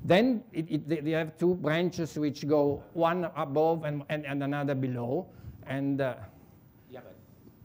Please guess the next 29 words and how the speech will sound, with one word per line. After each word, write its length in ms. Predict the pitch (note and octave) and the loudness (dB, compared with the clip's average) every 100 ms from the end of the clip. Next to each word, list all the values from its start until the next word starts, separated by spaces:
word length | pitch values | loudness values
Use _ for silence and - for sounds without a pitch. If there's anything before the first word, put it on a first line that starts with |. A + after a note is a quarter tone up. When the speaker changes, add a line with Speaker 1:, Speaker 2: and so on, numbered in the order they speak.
| _ - - - | _ -20 -20 -20
Speaker 2:
is 140 | - A#2+ | -20 -18
density 420 | D#3 C#3 - A#2+ - - - - - _ - - - | -14 -14 -16 -20 -20 -20 -20 -20 -20 _ -20 -20 -20
what 240 | A#2+ A2+ - | -18 -18 -16
gives 220 | B2 A#2 A2+ | -18 -18 -20
this 140 | A2+ | -20
scale? 320 | - - A#2+ E2+ - - - | -20 -20 -20 -20 -20 -20 -20
I 60 | C#3 | -18
mean, 140 | - | -14
this 280 | - E3+ G3 | -14 -14 -12
hourglass 640 | G3 F#3 A#3 F#3+ E3+ - | -12 -8 -8 -10 -14 -4
Speaker 1:
Yes, 300 | F#3+ D3+ - | -2 -2 -2
Speaker 2:
point 20 | |
Speaker 1:
yes. 260 | F3 D3+ - | -2 -2 -6
Speaker 2:
should 240 | - C3+ | -18 -18
be 60 | A#2+ | -18
density. 420 | G#2+ C#3+ C3 - - E3 | -18 -18 -18 -20 -14 -2
Speaker 1:
Yeah, 140 | F#3+ | 0
yeah, 140 | D#3 | 0
it, 340 | D3 F#3 G3+ F#3 | 0 4 4 4
it 200 | G3+ E3 | 2 4
is, 180 | G#3+ G3 | 2 0
it 460 | E3 F3 F3+ F3+ | -2 0 0 0
is 160 | G#3+ F#3+ | 2 2
in 180 | E3+ D#3+ | 2 4
the, 140 | D#3 | 2
in 220 | D3+ D#3+ | 0 -2
the, 600 | D3+ C#3+ C3+ C3+ B2+ B2 A#2+ | -2 -2 -2 -2 -2 -4 -4
um, 540 | B2 A#2+ A#2+ A#2 A#2+ C3 C#3 D#3 | -6 -6 -4 -6 -6 -10 -14 -6
Magnon 580 | C3+ E3 E3+ C3 A2+ | -4 -2 -2 -4 -6